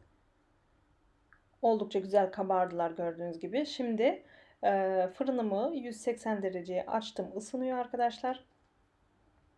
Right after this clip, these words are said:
İki adet yumurta sarım vardı. Bir yemek kaşığı kadar süt ekledim. Ve, e, yumurta sarımı üzerlerine sürüyorum.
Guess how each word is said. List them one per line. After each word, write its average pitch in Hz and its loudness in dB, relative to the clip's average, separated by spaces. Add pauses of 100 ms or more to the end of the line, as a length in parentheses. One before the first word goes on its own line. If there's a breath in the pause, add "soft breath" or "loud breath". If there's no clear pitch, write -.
(200)
İki 240 2
adet 202 4
yumurta 220 2
sarım 240 0
vardı. 233 0
Bir 269 4
yemek 202 -2
kaşığı 196 -4
kadar 185 0
süt - -8
ekledim. 220 -2 (560 loud breath)
Ve, 233 8
e, 190 6
yumurta 226 0
sarımı 202 -2
üzerlerine 180 2
sürüyorum. 247 0